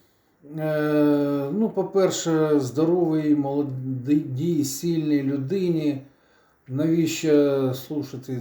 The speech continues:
е, ці причитання, чи ці стони? Люд-, людина живе, поки вона здорова духом.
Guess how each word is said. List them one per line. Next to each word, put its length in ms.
е, 1000
ці 160
причитання, 1040
чи 140
ці 180
стони? 640
Люд-, 500
людина 1080
живе, 420
поки 340
вона 680
здорова 580
духом. 600